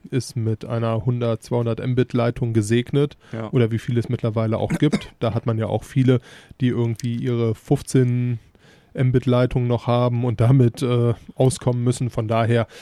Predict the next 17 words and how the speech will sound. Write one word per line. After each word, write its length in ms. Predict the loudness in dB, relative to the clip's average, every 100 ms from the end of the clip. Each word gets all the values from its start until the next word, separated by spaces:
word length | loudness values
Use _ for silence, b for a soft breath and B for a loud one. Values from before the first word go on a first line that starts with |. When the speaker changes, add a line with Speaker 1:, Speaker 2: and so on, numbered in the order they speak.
| B -10
Speaker 1:
vielleicht 300 | -6 -4 -2
gar 140 | -4
nicht 140 | -4
verkehrt, 500 | -6 -6 -4 -6 -8 -14 -6
jetzt 160 | -4 0
über 200 | 0 0
den 220 | 0 -2
Laufe 240 | -2 -2
der 160 | -6 -6
Zeit. 380 | -6 -6 -6 -6
Speaker 2:
Ja. 120 | -4
Speaker 1:
Vielleicht 300 | -4 -6 -6
wird 120 | -6
dann 140 | -4 -6
irgendwann 520 | -6 -4 -2 -2 -4 B B B -6
nochmal, 540 | -4 -2 0 0 -2
äh, 140 | -2